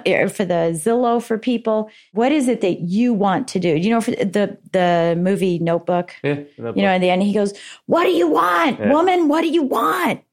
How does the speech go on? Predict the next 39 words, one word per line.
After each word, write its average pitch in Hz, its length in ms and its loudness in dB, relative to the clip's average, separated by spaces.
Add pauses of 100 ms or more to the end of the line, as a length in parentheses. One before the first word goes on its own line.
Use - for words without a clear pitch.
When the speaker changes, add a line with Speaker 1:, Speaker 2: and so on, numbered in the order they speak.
(160)
Speaker 1:
Right? 226 260 0
So 262 180 -2
who 330 160 2
are 427 220 2
you? 285 440 0 (360)
Who 403 240 2
are 339 200 2
you? 262 280 0
Don't 285 260 -2
be 392 120 2
like 370 220 0
everybody 320 300 0
else. 320 240 0
Everybody 330 240 0
else 381 180 0
is 285 80 -6
taken. 262 380 -2
Be 226 80 0
yourself, 247 560 0
right? 247 280 0 (440)
So, 277 160 0 (340)
so - 160 -4
you 285 120 2
hear, 269 300 2
"Oh, 302 340 2
I 269 240 0
should 254 160 -6
do 277 100 2
a 254 60 0
podcast." 262 520 0 (380)
And 233 140 2
you 269 80 2
don't 277 240 0 (180)
hate, 240 400 -2
you 208 80 0
hate 247 280 -2
talking 233 340 0
on 214 140 0
a, - 120 -4